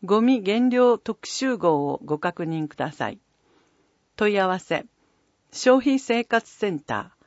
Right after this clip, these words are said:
ー、電話六二の三一三四。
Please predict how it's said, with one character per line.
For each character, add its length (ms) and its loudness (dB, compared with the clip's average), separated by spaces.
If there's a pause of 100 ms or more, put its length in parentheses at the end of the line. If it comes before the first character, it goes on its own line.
(460)
ー、 40 -8
電 240 0
話 220 -2 (120)
六 300 -2
二 260 4
の 240 -4 (240)
三 420 2
一 260 -6
三 360 -4
四。 220 -6